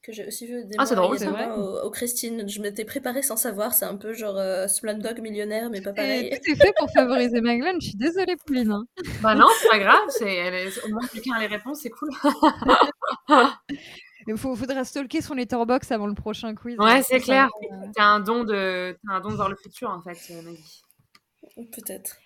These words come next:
Speaker 1: Non, c'est
Speaker 3: Euh.
Speaker 1: Slumdog Millionnaire. Genre, euh, on va m'accuser de tricher, mais en fait, c'est juste, je suis obligée de raconter ma vie et, et je vais voir les films.
Speaker 2: Ah oui. <laughs>
Speaker 3: J'adore. Ce serait trop drôle à
Speaker 1: Voilà.
Speaker 3: chaque question, en fait,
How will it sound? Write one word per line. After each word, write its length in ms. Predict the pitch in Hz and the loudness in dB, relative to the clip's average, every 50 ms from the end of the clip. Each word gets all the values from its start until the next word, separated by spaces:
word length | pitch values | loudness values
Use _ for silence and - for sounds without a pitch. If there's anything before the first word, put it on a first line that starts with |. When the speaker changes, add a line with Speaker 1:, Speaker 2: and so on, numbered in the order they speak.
| _ _ - | _ _ -10
Speaker 1:
Non, 120 | 208 214 233 | -6 -2 0
c'est 80 | - | 2
Speaker 3:
Euh. 40 | 233 | 2
Speaker 1:
Slumdog 400 | 214 202 226 208 214 208 214 220 | 2 2 2 0 0 -2 -2 -4
Millionnaire. 540 | 214 214 202 196 196 196 190 190 202 208 233 | -6 -6 -4 -4 -4 -2 -2 -4 -4 -6 -6
Genre, 260 | 202 180 175 175 165 | -6 -6 -6 -6 -4
euh, 160 | 185 185 185 185 | -6 -6 -6 -6
on 60 | 180 | -6
va 100 | 180 190 | -8 -8
m'accuser 320 | 180 175 180 - - 190 190 | -8 -8 -10 -8 -8 -8 -8
de 60 | 196 | -10
tricher, 380 | - - 226 - - - 233 226 | -12 -12 -10 -8 -6 -6 -6 -6
mais 220 | 208 185 - - | -6 -8 -10 -12
en 40 | 185 | -10
fait, 180 | - - 196 | -10 -12 -12
c'est 100 | - - 185 | -12 -14 -14
juste, 220 | 185 185 202 - | -12 -10 -8 -8
je 40 | - | -8
suis 80 | - 190 | -8 -8
obligée 160 | 190 180 180 | -10 -10 -10
de 40 | 185 | -10
raconter 320 | 175 175 185 196 208 190 | -10 -10 -10 -12 -12 -10
ma 140 | 180 175 175 | -10 -10 -10
vie 180 | 165 180 196 202 196 | -8 -8 -8 -8 -8
et, 360 | 180 165 165 - - - - - | -10 -12 -12 -14 -14 -16 -18 -18
et 220 | - - - 208 196 | -18 -16 -14 -14 -12
je 220 | 190 196 196 196 185 | -12 -14 -14 -12 -12
vais 120 | 180 175 | -12 -10
voir 140 | 175 175 175 | -8 -8 -8
les 80 | - | -6
films. 240 | - - 330 - 294 294 | -4 -2 0 2 2 2
Speaker 2:
Ah 100 | 330 370 | 2 2
oui. 460 | 381 415 440 453 440 440 427 320 302 - | 2 2 2 2 2 2 0 -2 -2 -4
<laughs> 1400 | - - 659 - - - - - - - - - - - - - - - 554 - - - 494 - - - - | -2 -4 -4 -4 -4 -10 -8 -2 2 2 4 4 2 0 0 -2 0 2 2 2 4 4 2 2 4 2 2
Speaker 3:
J'adore. 560 | 311 262 277 254 254 214 240 247 247 247 262 - - _ _ _ _ _ _ _ _ _ _ _ _ - | 2 2 -4 -4 -4 -2 -2 0 0 0 0 -2 -6 _ _ _ _ _ _ _ _ _ _ _ _ -20
Ce 280 | - - 277 262 247 | -14 -12 -10 -8 -8
serait 180 | - - - 359 | -6 -2 0 2
trop 180 | - - - 392 | 2 4 2 2
drôle 220 | 370 381 415 453 330 | 2 4 4 4 6
à 60 | 294 | 4
Speaker 1:
Voilà. 80 | 269 254 | 4 4
Speaker 3:
chaque 140 | 247 - - | 2 0 0
question, 300 | 330 349 - - 403 359 | -4 -4 -2 -2 -2 -2
en 60 | 349 | 0
fait, 120 | 320 - | 0 0